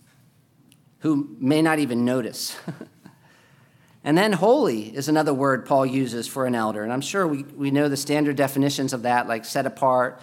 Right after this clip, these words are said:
But another word could be devoted. A spiritual leader needs to be someone who's devoted to God.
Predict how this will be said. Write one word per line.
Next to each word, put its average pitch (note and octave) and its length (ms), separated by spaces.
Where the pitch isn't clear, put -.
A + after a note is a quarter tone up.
But D3+ 140
another F3 240
word D#3+ 240
could F3 120
be D#3+ 120
devoted. C#3+ 600
A - 60
spiritual G#3 440
leader F3 320
needs E3 280
to E3+ 40
be D3+ 80
someone D#3+ 320
who's C#3+ 160
devoted C#3+ 680
to - 80
God. A2+ 360